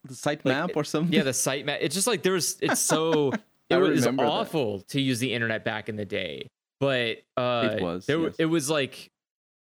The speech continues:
Speaker 2: exciting because everything was new. So anytime you click on a link, you don't know where the hell it's gonna take you. You may accidentally find yourself learning about, like,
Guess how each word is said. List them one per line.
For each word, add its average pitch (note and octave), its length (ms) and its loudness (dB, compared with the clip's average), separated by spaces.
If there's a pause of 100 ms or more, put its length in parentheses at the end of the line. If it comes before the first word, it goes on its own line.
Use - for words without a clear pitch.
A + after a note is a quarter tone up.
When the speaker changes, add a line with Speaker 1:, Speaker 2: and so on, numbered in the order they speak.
(280)
Speaker 2:
exciting A#3 920 -4
because C#3 380 -2
everything C3+ 480 -2
was A#2 160 -2
new. G#2 340 -6
So C3+ 120 -2
anytime D3+ 320 -2
you C#3 60 -6
click D3 200 -6
on C#3+ 100 -2
a B2 40 -2
link, B2 280 -2
you D3+ 80 0
don't F#3+ 80 0
know D3+ 80 0
where C3 140 0
the C3 100 0
hell B2+ 160 -2
it's G#2+ 100 -10
gonna A2+ 160 -4
take A2+ 260 -4
you. D2 220 -16 (280)
You C3+ 80 -4
may D3 120 0
accidentally C3+ 520 -2
find B2+ 300 -4
yourself A#2+ 420 -2
learning B2 300 -2
about, A2 240 -2
like, G#2+ 220 -4